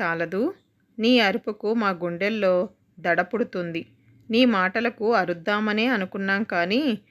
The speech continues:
గొంతులు పెగల్లేదు," అన్నాయి పిశాచాలు. పిశాచాలను చూడగానే కామాక్షికి ఒళ్ళు జలధరించింది. అవతారానికి కూడా నాలుక తడారిపోయింది. అయితే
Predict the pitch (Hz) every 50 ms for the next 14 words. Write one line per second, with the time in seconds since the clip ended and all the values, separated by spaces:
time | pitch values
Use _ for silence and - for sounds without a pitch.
0 | _ _ _ _ - 165 175 175 175 180 - - 226 196 190 233 - 202 175 160
1 | 190 175 175 185 190 185 180 170 170 190 208 214 - - 175 170 165 170 170 170
2 | 190 247 247 - 151 - - 196 165 160 - - 165 165 160 165 170 - _ _
3 | _ _ _ _ _ _ _ _ _ _ _ - 247 240 226 - 277 269 277 277
4 | 277 277 254 247 240 240 240 240 - 202 180 180 185 190 208 202 208 226 233 233
5 | 226 - 180 175 180 180 185 190 - - - 196 - 185 175 175 175 196 214 -
6 | _ _ _ _ - 202 190 175 175 180 185 185 180 185 208 202 - 175 165 160
7 | 165 170 170 208 196 214 170 180 - - 165 156 156 156 165 226 - _ _ _
8 | _ _ _ _ _ _ _ _ _ - - 165 160 160 156 - 180 175 180 190
9 | 190 190 180 185 185 - _ - 175 165 165 170 - - _ _ _ _ _ _
10 | _ _ _ _ _ _ _ - 175 165 160 160 170 185 185 - - 175 190 220
11 | - - 170 151 156 160 165 180 180 180 - 170 165 165 165 160 160 160 160 165
12 | - _ _ _ _ _ _ _ _ _ _ _ - 220 214 226 247 247 - 240
13 | 202 190 190 196 214